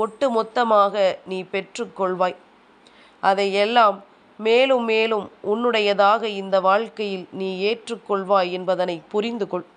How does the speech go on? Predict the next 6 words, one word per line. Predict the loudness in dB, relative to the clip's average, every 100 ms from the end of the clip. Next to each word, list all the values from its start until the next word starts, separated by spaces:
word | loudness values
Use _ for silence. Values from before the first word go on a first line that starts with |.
| _ _ _ _ _ -20 -20 _ _ -8 0
சிவனின் | 4 6 6 6
அன்பு | 4 4 2 2 -2 -14 -4 0
இந்த | 2 4 4
மகா | 4 6 4 0
சிவராத்திரியில் | -2 2 4 4 2 -4 -6 -2 -4 -6 -8 -6
உன்னுடைய | -2 0 2 4